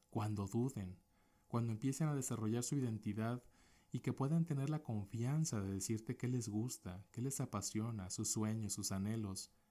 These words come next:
No les cortes las alas, no les generes frustración. Me gustaría dar fin a este episodio con las palabras que los usuarios en redes sociales recordaron de Marilyn Manson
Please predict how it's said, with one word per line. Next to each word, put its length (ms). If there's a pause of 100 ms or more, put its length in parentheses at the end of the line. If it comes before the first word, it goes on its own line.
(460)
No 80
les 160
cortes 360
las 220
alas, 520
no 120
les 140
generes 400
frustración. 680 (1300)
Me 120
gustaría 500
dar 160
fin 300
a 40
este 200
episodio 600
con 120
las 160
palabras 440
que 100
los 120
usuarios 480
en 140
redes 280
sociales 520
recordaron 560
de 120
Marilyn 480
Manson 460